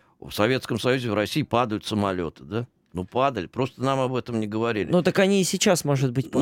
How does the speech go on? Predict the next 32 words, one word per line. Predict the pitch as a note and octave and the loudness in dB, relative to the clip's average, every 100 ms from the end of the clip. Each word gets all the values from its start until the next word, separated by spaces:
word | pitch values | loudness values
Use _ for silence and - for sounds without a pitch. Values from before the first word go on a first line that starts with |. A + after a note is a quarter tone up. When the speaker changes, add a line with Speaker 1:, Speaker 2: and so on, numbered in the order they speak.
| F3 | 2
Speaker 2:
падают. | - | 2
Speaker 1:
да, | E3 D3 | 0 0
да. | A2 A#2 | 0 0
Но | G2 E3 | 4 4
мы-то | G#3+ G#3+ D#3 | 4 2 2
думали, | C#3+ E3+ B2+ | 4 4 4
никогда | A2 C3 - D3 A2+ F3 | 4 2 2 0 2 2
не | A3 | 4
может | A#3+ A#3 F#3+ F#3+ | 2 2 0 0
этого | E3+ C3+ | 0 0
происходить | C#3 D#3 D3 E3+ C3 | 0 0 2 0 0
в | |
Советском | - B2+ A2+ - G#2 | 0 0 0 -4 -2
Союзе. | A2 D#2+ | -2 -2
Ка-, | - G#2+ | -6 -6
щас, | - E3+ D#3+ - _ _ | 2 2 0 -8 _ _
оказывается, | C3 B2 A3+ A3+ A#3 - G#3+ - | -2 2 2 2 -2 -2 -2 -2
на | C#3 | -2
шахтах | C#3+ A3+ A3+ - D3+ | 2 2 2 -2 -2
люди | F3 E3+ C#3+ | 0 0 0
гибнут | C#3+ G#3 E3+ C#3 | 0 0 0 2
и | |
взрываются, | E3 E3 E3+ D3 A2 - - | 0 0 0 2 0 -2 -4
да? | D#3 - | -4 -4
Я | A2+ D#3+ | -2 -2
служил | - E3+ F3+ F3 | 0 0 2 2
восемьдесят | D3+ D#3+ D#3 C#3+ | 2 0 -2 -2
третий | D3+ D#3+ - | 0 0 0
год | C3+ G#3+ - | -2 -2 -4
в | |
Кемерово, | - D#3+ C3+ F2 D#2+ D2 | 0 2 2 0 -2 -4
да? | C3+ | -4